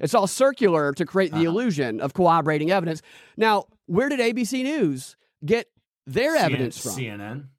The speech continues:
Speaker 1: <laughs> Right, right, right. Well, you're, you're close. A B C News, according to them, they got their information from sources familiar with her statements.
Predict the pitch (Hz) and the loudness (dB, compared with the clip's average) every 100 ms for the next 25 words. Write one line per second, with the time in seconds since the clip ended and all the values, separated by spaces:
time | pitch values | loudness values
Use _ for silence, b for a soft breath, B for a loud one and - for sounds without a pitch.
0 | _ _ - 220 233 - 247 175 240 175 | _ _ 0 2 4 4 0 0 -2 -4
1 | b - 175 170 180 185 165 165 202 262 | b -2 -2 -2 0 -2 -2 -6 0 2
2 | 208 135 - - b b 196 202 202 190 | 2 0 -6 -14 b b 0 2 0 0
3 | 175 269 190 131 135 - _ _ _ _ | 0 2 2 0 -8 -14 _ _ _ _
4 | - - 233 214 180 269 226 151 156 b | -6 0 0 0 0 2 2 0 -4 b
5 | b b 135 226 254 226 185 262 277 202 | b b 0 2 4 2 2 0 -2 -2
6 | 160 139 160 147 135 131 147 _ _ _ | 0 -2 -4 -4 -2 -4 -6 _ _ _
7 | _ _ - - 175 165 180 165 _ 240 | _ _ -10 -2 0 0 -2 -4 _ 0
8 | 226 214 208 214 208 214 220 214 - - | 2 4 4 2 2 2 2 -2 -2 -2
9 | 269 277 254 233 151 - - - | -2 -2 2 2 2 -6 -12 -14